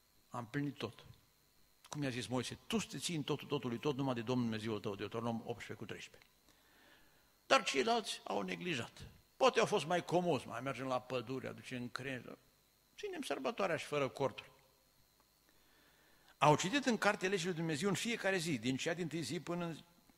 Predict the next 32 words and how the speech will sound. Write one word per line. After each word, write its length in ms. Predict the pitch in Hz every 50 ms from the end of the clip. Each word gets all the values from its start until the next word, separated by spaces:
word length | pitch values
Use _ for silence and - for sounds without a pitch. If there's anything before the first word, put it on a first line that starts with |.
| - _ _ _ - - - _ _
la 100 | - 131
cea 160 | 131 - 156
din 160 | 147 160 151
urmă. 260 | 139 117 95 98 101 - - - _ _ _
Au 160 | 135 147 143
prăznuit 320 | - 139 123 113 160 170
sărbătoarea 460 | - - 135 127 135 127 - 143 139 117
șapte 340 | - 139 139 127 - 151
zile 320 | 135 107 110 113 131 202 - - - - _ - - - - - - - - - - - - -
și 120 | - -
a 40 | 98
fost 300 | - - 233 208 - -
o 40 | 160
adunare 260 | 135 147 151 170 160
de 60 | 143
sărbătoare 600 | 123 - 123 117 107 110 110 - 156 151 147 - -
în 180 | - 120 107 101
ziua 180 | 110 147 139
opta, 300 | 131 139 - - - 107 - -
cum 360 | - - 269 339 330 294 262 - - - -
este 460 | - 117 147 147 - - 143 131 113 - - - - _ _ _ _
poruncit. 640 | - 120 - 113 - - - - - - - - - - _ _ - _ _ _ _ _ _ _
Deci, 180 | - 180 170 -
iată 180 | 220 214 - 220
că 100 | - 226
se 160 | - - 208
poate. 280 | - - 120 - - - - - - _ _ _ - _ _ _ _ - _ _ _ _ _ _ _ _ _ _ _ _ - - -
Lăsând 380 | 117 135 127 - 165 190 180
tradiția 420 | - 139 139 123 160 139 - 143 131
la 80 | 127
o 100 | 120 120
parte 380 | 104 - 143 175 208 202 -